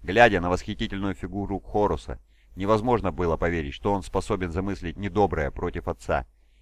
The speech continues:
и любовь к брату наполнила теплом грудь примарха. Четверо Астартес, все как на подбор превосходные образцы воинской чести и доблести,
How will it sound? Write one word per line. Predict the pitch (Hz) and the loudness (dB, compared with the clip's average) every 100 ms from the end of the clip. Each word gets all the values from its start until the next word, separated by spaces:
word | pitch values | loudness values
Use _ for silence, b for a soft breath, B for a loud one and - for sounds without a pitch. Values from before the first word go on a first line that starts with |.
| - | -8
и | 90 | -2
любовь | 98 107 110 | 0 2 2
к | 85 | 0
брату | 87 104 104 87 | 4 6 6 4
наполнила | 87 98 92 90 85 | -2 0 0 0 -4
теплом | - - 90 87 | -4 -2 -2 -2
грудь | 85 87 | -4 -6
примарха. | - 87 85 76 71 - - _ - - - - | -4 -4 -2 -2 -4 -10 -18 _ -20 -20 -20 -8
Четверо | - 120 117 117 | -2 2 6 6
Астартес, | 110 - 120 - 71 | 6 6 6 6 -6
все | - 101 | -6 -4
как | 90 98 | -4 -4
на | 101 | -2
подбор | 98 92 107 - | -2 2 2 2
превосходные | 95 95 92 101 90 90 | 0 0 0 -2 0 0
образцы | 90 92 - 95 | 2 0 0 -2
воинской | 92 92 - 92 | -2 -4 -4 -6
чести | - 95 - 87 | -4 -4 -4 -6
и | |
доблести, | 82 95 82 69 - - | 0 0 0 -6 -10 -16